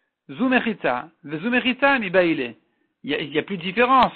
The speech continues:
Pourquoi est-ce que Rabbi Yehuda fait la différence ? Il devrait dire, ça c'est une mechitza, et ça c'est aussi, c'est une mechitza. Les cours, les, le khatser, le dir et sar, tout ça ce sont des mechitzot. Et pareil pour le, pareil pour le, le puits,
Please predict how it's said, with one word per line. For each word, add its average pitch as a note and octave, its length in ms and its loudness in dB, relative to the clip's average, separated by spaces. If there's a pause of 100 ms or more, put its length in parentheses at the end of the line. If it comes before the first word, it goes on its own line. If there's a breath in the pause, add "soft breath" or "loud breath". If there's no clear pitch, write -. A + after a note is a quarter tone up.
(140)
Pourquoi G#3 220 -2
est-ce G#3 80 -10
que A3 60 0
Rabbi F#3 140 4
Yehuda F3+ 140 2
fait F3+ 80 -2
la E3 80 0
différence ? A3 380 0
Il F3+ 60 -6
devrait D#3+ 180 2
dire, F#3+ 240 -2
ça G#3+ 100 4
c'est G3 160 -4
une F#3+ 80 -4
mechitza, D#3 460 -2
et C#3 40 -2
ça E3 120 -6
c'est F#3 80 -2
aussi, A3 360 -2
c'est F3+ 100 -6
une E3 40 -2
mechitza. D#3 440 -2 (460 soft breath)
Les G3 220 4
cours, G#3+ 320 2
les, F3 140 4 (140)
le F#3 120 4
khatser, F#3+ 560 2 (500 soft breath)
le D#3+ 180 2
dir F#3+ 240 2
et F#3 120 4
sar, F#3 180 2
tout G3+ 120 -2
ça A3 100 4
ce E3+ 80 -6
sont G3 120 -2
des F3+ 100 0
mechitzot. D3 580 0 (420 loud breath)
Et F#3 120 4
pareil A3 420 2
pour G#3+ 360 0
le, G3+ 500 2 (500)
pareil G3+ 300 4
pour G3 260 0
le, F3+ 320 2
le D#3+ 160 0
puits, D3+ 420 -4